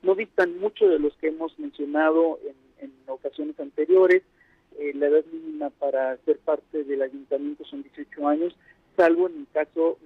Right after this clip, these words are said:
del presidente o la presidenta municipal. Esto en Baja California, insisto, cada estado tiene sus propias especificaciones. Eh, deben de ser mexicanos por nacimiento, tener una residencia mínima de cinco años, no ser ministro de culto,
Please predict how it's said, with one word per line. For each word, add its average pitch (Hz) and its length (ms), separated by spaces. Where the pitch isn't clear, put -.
del 143 100
presidente 147 640
o 151 140
la 160 100
presidenta - 500
municipal. 151 600
Esto 170 500
en 147 140
Baja 147 200
California, 160 720
insisto, - 500
cada 151 180
estado 151 420
tiene 143 300
sus 139 260
propias 139 420
especificaciones. 190 1120
Eh, 139 460
deben 160 260
de 147 60
ser 151 160
mexicanos 147 580
por - 160
nacimiento, 196 800
tener 151 340
una 147 180
residencia 139 520
mínima 143 360
de 131 160
cinco 143 380
años, 160 460
no 160 160
ser 151 180
ministro 143 480
de 147 120
culto, 190 640